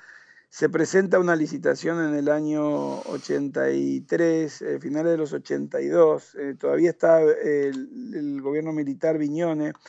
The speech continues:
estaba a cargo y estaban por, eh, eh, llamar a elecciones. Y entonces antes de llamar a elecciones deciden, eh,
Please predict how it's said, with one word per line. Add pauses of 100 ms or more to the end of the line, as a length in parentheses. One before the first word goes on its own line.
(440)
estaba
a
cargo
y
estaban
por,
eh, (680)
eh,
llamar
a
elecciones. (480)
Y
entonces
antes
de
llamar
a
elecciones
deciden,
eh,